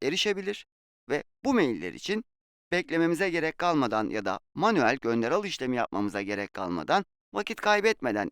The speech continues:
erişim sağlayabilir, gün içerisinde önemli ve süreli işleri kaçırmamayı sağlayabiliriz. Ayrıca Outlook'u Exchange Server desteğiyle kullanmamız durumunda bize gönderilen toplantı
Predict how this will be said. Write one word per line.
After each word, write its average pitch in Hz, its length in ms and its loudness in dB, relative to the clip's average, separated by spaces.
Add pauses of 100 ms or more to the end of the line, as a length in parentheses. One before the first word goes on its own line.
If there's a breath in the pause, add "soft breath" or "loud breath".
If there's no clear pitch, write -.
erişim 101 320 -4
sağlayabilir, 151 680 -4 (320)
gün 202 100 2
içerisinde 92 720 -2
önemli 117 500 0
ve 123 360 -6
süreli 143 460 -4 (120)
işleri - 360 -8
kaçırmamayı 127 680 -2
sağlayabiliriz. 147 880 -2 (200)
Ayrıca 196 480 0 (420)
Outlook'u 175 540 0 (560)
Exchange 240 440 0
Server 127 420 0
desteğiyle 101 440 -4
kullanmamız 92 600 -4
durumunda 92 460 -2 (320)
bize 156 200 0
gönderilen 156 640 2 (280)
toplantı 147 600 0